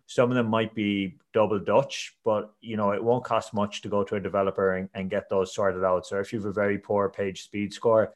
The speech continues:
that's something you need to see to straight away. And then there's loads of other different things. Like, when you start getting into e-commerce S E O, it gets very in-depth, but there's things like canonical U R Ls. So when Google hits a page,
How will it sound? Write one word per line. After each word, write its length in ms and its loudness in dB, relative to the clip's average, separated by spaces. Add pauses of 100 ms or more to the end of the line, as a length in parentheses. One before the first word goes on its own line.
that's 240 -4
something 300 -4
you 140 0
need 200 -2
to 80 -18
see 260 -8
to 140 -4
straight 340 -4
away. 420 2
And 100 0
then 140 2
there's 160 4
loads 260 6
of 100 6
other 240 8
different 380 -2
things. 340 0
Like, 200 0 (160)
when 100 -2
you 120 -2
start 280 0
getting 260 2
into 180 0
e-commerce 640 -2
S 220 -2
E 100 0
O, 280 4 (220)
it 120 -6
gets 240 0
very 680 4
in-depth, 680 0 (320)
but 140 0
there's 180 -4
things 380 0
like 200 2
canonical 540 0
U 120 0
R 140 4
Ls. 340 2
So 160 -4
when 440 -2 (140)
Google 340 2
hits 320 -2
a 60 -6
page, 640 -2